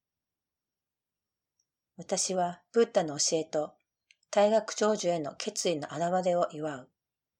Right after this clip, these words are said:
これらの太陽は、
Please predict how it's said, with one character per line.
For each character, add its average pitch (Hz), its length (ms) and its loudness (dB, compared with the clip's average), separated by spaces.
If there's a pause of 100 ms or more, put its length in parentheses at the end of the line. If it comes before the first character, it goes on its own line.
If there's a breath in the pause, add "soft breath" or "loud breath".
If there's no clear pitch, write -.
(920)
こ - 120 -6
れ 196 140 2
ら 180 100 4
の 151 120 -6
太 175 240 -4
陽 147 300 -4
は、 127 220 -10